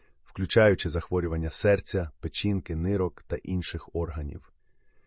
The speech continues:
Щорічно у світі проводиться понад п'ятдесят мільйонів ультразвукових обстежень.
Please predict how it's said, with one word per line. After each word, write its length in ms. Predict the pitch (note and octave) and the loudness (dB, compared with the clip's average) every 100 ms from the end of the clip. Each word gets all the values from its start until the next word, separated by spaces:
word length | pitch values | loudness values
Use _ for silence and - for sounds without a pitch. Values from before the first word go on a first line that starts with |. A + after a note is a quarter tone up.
| _ _ _ _ | _ _ _ _
Щорічно 540 | - - A2 A#2 - G#2 | -10 2 4 4 4 2
у 80 | F#2 | 2
світі 380 | - G#2+ G2+ E2+ | 0 0 0 -2
проводиться 600 | F2+ F2 F#2+ F2 - F2 | -2 0 2 0 -4 -6
понад 320 | F2+ F2 - | -4 -4 -4
п'ятдесят 760 | - F2 D#2 E2 - G2 - - | -4 -4 -2 -2 4 4 2 -2
мільйонів 680 | E2+ E2 F#2 F#2 F2+ D#2+ - | -4 0 0 0 0 -4 -8
ультразвукових 920 | F2+ - D#2+ D2+ D2 D#2+ D#2+ E2 - | -8 -6 -8 -8 -8 -6 -4 -6 -10
обстежень. 680 | - - D#2+ D2+ C#2+ C#2+ | -14 -10 -6 -6 -8 -10